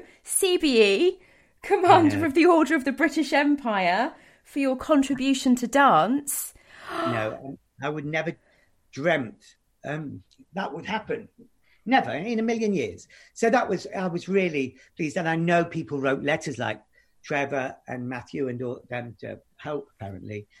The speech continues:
Speaker 2: So that was, it's just wonderful that once again your peers have helped you get that. Um, so yeah, forever. And the nice thing was, I told my dad before he passed away, which was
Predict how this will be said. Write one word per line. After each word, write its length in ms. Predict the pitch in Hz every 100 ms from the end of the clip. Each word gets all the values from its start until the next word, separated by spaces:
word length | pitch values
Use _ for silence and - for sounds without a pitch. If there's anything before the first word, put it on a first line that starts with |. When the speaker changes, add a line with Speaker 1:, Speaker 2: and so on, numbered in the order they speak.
| _ _
Speaker 2:
So 160 | - 151
that 180 | 175 -
was, 240 | 123 -
it's 160 | 170 147
just 280 | 208 - -
wonderful 360 | 135 120 120
that 160 | 113 -
once 200 | 127 113
again 220 | 120 120
your 80 | 117
peers 560 | - 131 117 107 - _ _ _ _ _
have 120 | 120
helped 380 | - 113 - -
you 60 | 107
get 240 | 117 -
that. 240 | 113 104 - - - 139
Um, 300 | 120 117 101 _ _ _ -
so 120 | 226
yeah, 320 | 208 165 98 -
forever. 300 | - 196 185
And 180 | 185 175
the 60 |
nice 280 | 170 170 170
thing 180 | 165 131
was, 240 | 110 95 - _ _
I 140 | -
told 340 | 147 - 147 131
my 140 | 135
dad 300 | 135 160 160
before 240 | 104 92 117
he 60 |
passed 280 | - 123 -
away, 320 | 107 120 113 104
which 220 | - -
was 360 | 117 98 -